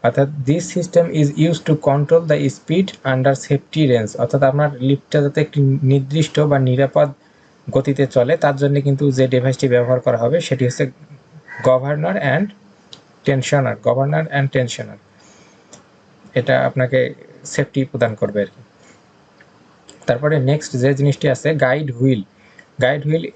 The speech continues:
এর মধ্যে আছে হোম লিফট স্পেশালাইজড গাইড হুইল, high quality and pressure proof। অর্থাৎ, আহ, হোম লিফট স্পেশালাইজড গাইড হুইল, high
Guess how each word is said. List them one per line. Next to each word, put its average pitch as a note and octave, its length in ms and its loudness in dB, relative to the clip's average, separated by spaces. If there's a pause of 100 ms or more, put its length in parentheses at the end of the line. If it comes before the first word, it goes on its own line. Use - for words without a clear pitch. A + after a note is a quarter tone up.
(120)
এর C#3 140 -2
মধ্যে D3+ 260 2
আছে D#3 180 2
হোম D3 320 2
লিফট D#3+ 280 -2
স্পেশালাইজড D3+ 840 0 (1700)
গাইড C#3+ 300 0
হুইল, D#3+ 260 0
high C#3+ 300 -2 (100)
quality D#3 480 0 (200)
and E3 120 0 (480)
pressure E3 360 0 (100)
proof। G#2 160 -2 (840)
অর্থাৎ, C#3+ 340 0 (140)
আহ, A#2 300 2 (240)
হোম D3 180 2
লিফট D#3 360 0
স্পেশালাইজড D3+ 880 0
গাইড C#3+ 320 0
হুইল, C#3 280 2 (540)
high C#3 160 0